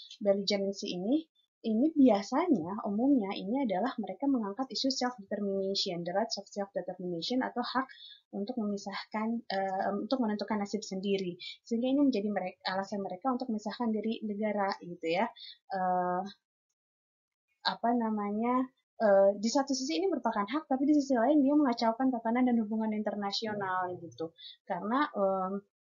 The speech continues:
eh, ada satu hak gitu ya, tapi kan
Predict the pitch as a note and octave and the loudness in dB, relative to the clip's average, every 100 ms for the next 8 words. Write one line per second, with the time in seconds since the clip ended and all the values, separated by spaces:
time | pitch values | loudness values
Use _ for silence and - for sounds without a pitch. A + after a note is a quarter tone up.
0 | _ _ _ _ _ _ _ _ _ - | _ _ _ _ _ _ _ _ _ 0
1 | G3 F#3+ F#3+ F#3 - _ _ _ _ _ | 2 2 0 -2 -8 _ _ _ _ _
2 | - F3+ F3+ - G3 - - A3 F#3 - | -12 -6 -6 -4 -4 -2 2 2 2 -2
3 | - G#3+ G3 G#3 D#4 E4 A3+ C#4+ C4 | -8 -6 -2 2 2 0 -4 -2 0